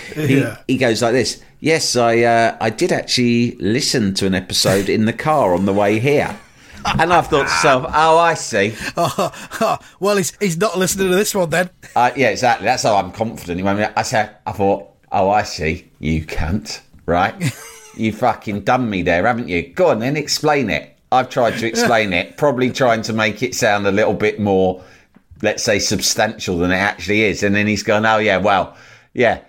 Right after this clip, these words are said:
Speaker 1: you, yeah, keep talking, pal. I fucking listened to it on the way round there." So I've gone,
Speaker 2: <laughs>
Speaker 1: "Oh, yeah." I said, "Oh, God, what were we talking about on the episode you listened to?" And he said,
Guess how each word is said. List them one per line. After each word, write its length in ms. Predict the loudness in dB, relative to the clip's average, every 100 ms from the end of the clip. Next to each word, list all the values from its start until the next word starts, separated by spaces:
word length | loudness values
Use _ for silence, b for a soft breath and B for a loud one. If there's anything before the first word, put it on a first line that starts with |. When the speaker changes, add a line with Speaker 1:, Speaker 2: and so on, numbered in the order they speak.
| b
Speaker 1:
you, 240 | -2 -2 0
yeah, 140 | 0 0
keep 300 | -2 -4 0
talking, 400 | -2 0 -2 0
pal. 340 | 0 0 -2 _
I 100 | 0
fucking 440 | 2 0 -2 -2 -2
listened 340 | 0 0 -2
to 100 | 0
it 100 | 0
on 80 | 2
the 80 | 2
way 160 | 2 4
round 280 | 2 2 0
there." 200 | -4 B B
So 160 | 0 4
I've 260 | 4 2 0
gone, 360 | 0 0 -4 -16 _
Speaker 2:
<laughs> 200 | _ -2
Speaker 1:
"Oh, 220 | 2 2
yeah." 120 | 2 0
I 140 | 0
said, 200 | 0 0
"Oh, 160 | 0 0
God, 460 | 0 2 2 0 -8 b b b
what 480 | -2 0 0 -4 -8
were 140 | -2
we 160 | 0 0
talking 420 | 0 -2 -2 -2
about 300 | 0 2 0
on 80 | -2
the 60 | -4
episode 320 | -2 -2 0
you 80 | -2
listened 260 | -2 -2
to?" 100 | -2
And 60 | -2
he 40 | -2
said, 260 | -4 -6